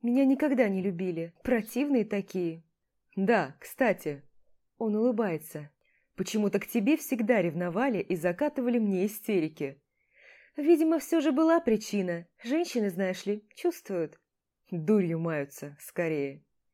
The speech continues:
В итоге ты все равно мой.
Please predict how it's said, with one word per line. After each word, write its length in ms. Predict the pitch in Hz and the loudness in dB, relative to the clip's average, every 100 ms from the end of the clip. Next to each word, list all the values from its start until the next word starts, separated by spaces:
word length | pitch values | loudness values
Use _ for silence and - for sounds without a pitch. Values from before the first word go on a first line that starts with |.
| _ _ _ | _ _ _
В 140 | 226 220 | -2 -2
итоге 540 | 233 302 285 208 180 _ | 2 2 4 0 -4 _
ты 80 | - | -4
все 200 | 202 - | -2 0
равно 340 | 294 320 285 247 | 0 2 2 2
мой. 400 | 277 226 - | 2 0 -4